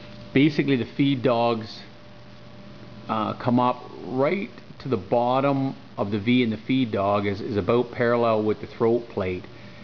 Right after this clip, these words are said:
Um, now on the other machine, when we set it up for two and a half, we see that that bottom of the V is quite a bit above the throat plate. So, but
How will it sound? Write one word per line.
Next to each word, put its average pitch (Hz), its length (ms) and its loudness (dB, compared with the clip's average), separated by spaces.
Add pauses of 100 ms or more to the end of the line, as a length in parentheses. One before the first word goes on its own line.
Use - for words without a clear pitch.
(420)
Um, 104 340 2
now 110 200 2
on 113 260 0
the 113 160 2
other 135 160 2
machine, 113 680 0
when 110 140 2
we 110 100 0
set 113 240 2
it 113 80 2
up - 200 0
for 117 80 -4
two - 200 0
and 185 140 4
a 123 40 0
half, 101 400 -2 (840)
we 120 160 2
see 120 320 4
that 113 320 0
that 110 300 -4
bottom 117 320 2
of 107 120 -2
the 95 40 -8
V 110 200 0
is 104 140 -2
quite 113 220 0
a 110 40 0
bit 110 180 0
above 110 440 -2
the 107 80 -4
throat 98 400 -4
plate. 90 400 -2
So, 101 460 2 (880)
but 101 220 2